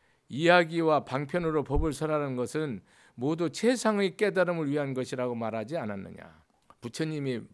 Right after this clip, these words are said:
말하는 방법, 불-, 설법하는 방법 열두 가지 방법이 있어요. 그 중에서 여러분 핵심적인 게 뭐냐면 이 인연, 비유, 방편 이런 것이 핵심이에요. 어떤 거는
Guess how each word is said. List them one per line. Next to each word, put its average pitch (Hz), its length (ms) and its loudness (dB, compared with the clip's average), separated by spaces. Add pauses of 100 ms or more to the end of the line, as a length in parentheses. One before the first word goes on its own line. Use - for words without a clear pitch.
말하는 127 340 -2
방법, 123 320 -8
불-, 135 240 -8 (180)
설법하는 135 560 -2
방법 110 240 -4
열두 143 340 -2
가지 156 240 0
방법이 113 400 -4
있어요. 101 680 -4 (1080)
그 127 60 -8
중에서 127 480 0
여러분 123 260 0
핵심적인 170 640 -4
게 110 80 -4
뭐냐면 110 580 -6 (440)
이 107 100 -8
인연, 113 760 -4 (460)
비유, 113 540 -4 (480)
방편 117 680 -6 (580)
이런 165 380 -4
것이 143 240 -4
핵심이에요. 98 880 -6 (580)
어떤 160 340 -6
거는 180 340 -4